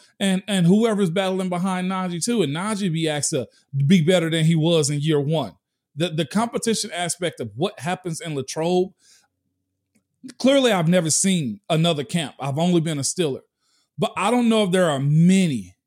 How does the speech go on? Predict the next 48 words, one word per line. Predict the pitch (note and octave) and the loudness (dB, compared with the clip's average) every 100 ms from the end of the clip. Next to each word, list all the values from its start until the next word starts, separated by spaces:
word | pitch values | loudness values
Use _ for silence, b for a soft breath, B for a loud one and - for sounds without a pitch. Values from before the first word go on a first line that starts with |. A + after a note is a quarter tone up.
| _ - | _ -8
I, | E3+ | -6
I, | F3+ E3 E3+ | -4 -2 -2
I | |
swear, | D3+ F3 F#3+ E3+ | -2 0 0 2
I | F#3+ | 2
don't | G3 | 2
know | G3+ | 2
if | |
there's | F#3+ D#3 B2+ | 0 -2 0
many | E3 F3+ E3 | 0 0 0
that | D3 C3 C3 | -2 -2 0
really | D#3+ F3 | 2 2
get | C#3 D#3 B2+ A2+ | 0 -2 -4 -8
gritty | G2+ C#3 F3+ F3+ E3 D#3+ | -6 0 4 4 2 -4
and | D3 C#3+ | -8 -4
as | C3+ G#2 | -6 -6
grimy | G#2 D3 D#3 D#3 D3+ C#3 b b b | -6 -6 -4 -4 -6 -8 b b b
as | F3+ C#3 B2 | -2 -2 0
we | D3 G3 D#3 | 4 4 4
do. | C#3 A2+ | 0 -4
Like | D3+ E3+ | -4 -6
I | G#3 | -4
told | G#3 F#3+ | -2 -2
you, | D3+ | -2
for | B2+ E3 C3+ D#3 | -6 -4 -6 -8
years, | - F4 C4 C#3 - - _ _ _ - | -8 -4 -2 -4 -8 -20 _ _ _ -8
I | A#3+ | -4
thought | B3+ A#3+ | -2 0
I | |
had | A3 G#3 | 0 0
people | A3 G3+ F3 | -4 -4 -4
at | E3+ | -4
my | D#3+ C#3 | -4 -2
heels | E3+ A3+ F#3+ G#2 - | 0 2 0 -2 -10
just | C3 F#3 C#3 | -4 -2 -2
ready | C#3 D#3 A3 G#3 | -4 0 0 2
to | G3 | 0
take | G3 A3+ G3 | -2 -4 -4
my | F#3+ | -6
position. | F#3 G3+ G3 F4 - - _ _ _ _ - | -4 -4 -2 -4 -6 -14 _ _ _ _ -2
And | A3 | 0
I | G3+ | 0
battled | D#3+ C3+ G3+ A#3+ A3 D3 C3+ | -2 -2 -2 0 0 -2 0
day | G3 G#3+ G#3+ | 0 2 0
in | G#3 | 0
and | E3+ | -2
day | E3 F#3+ F#3 | -2 -2 -2
out | A#3+ A#3+ G3 | -4 -4 -6